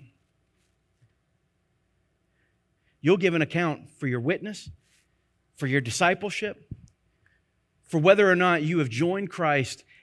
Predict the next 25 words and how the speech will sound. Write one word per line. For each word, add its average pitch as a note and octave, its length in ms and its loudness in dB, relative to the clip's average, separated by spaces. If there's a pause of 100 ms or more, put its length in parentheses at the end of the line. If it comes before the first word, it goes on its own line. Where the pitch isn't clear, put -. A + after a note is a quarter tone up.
(120)
in F3+ 300 0
his D#3 380 0
mission D3 640 -2 (260)
here G3 520 -2 (360)
and D3+ 140 2
around D#3+ 300 0
the D#3+ 40 0
world. C3 300 -2
One F#3 180 -2
day F3 140 4
you C#3 160 -2
will B2 80 -6
stand E3 320 -4
before D#3 320 -4
God C#3+ 340 -2 (260)
and B2+ 140 -4
he F3 180 -8
will F3+ 160 -6
want D#3+ 220 -4
to D3 80 -6
know, B2+ 220 -2 (140)
"Have A#2 180 -12
you E3+ 480 -4 (260)
been C#3+ 480 -2 (300)
faithful?" G#2+ 680 -6